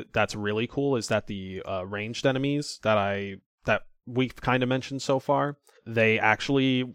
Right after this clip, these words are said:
will jump over the player if the player, like, rushes them too much.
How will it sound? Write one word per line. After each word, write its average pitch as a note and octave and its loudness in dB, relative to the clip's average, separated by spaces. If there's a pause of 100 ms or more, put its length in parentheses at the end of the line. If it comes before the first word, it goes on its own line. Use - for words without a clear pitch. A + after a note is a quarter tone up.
will A2+ 4
jump A#2+ 2
over G#2 -2
the C3 0
player D3 4
if B2+ 0
the A2 -6
player, A2+ 0
like, G#2 -2
rushes G#2 -2
them C3+ 0
too C#3+ -4
much. - -4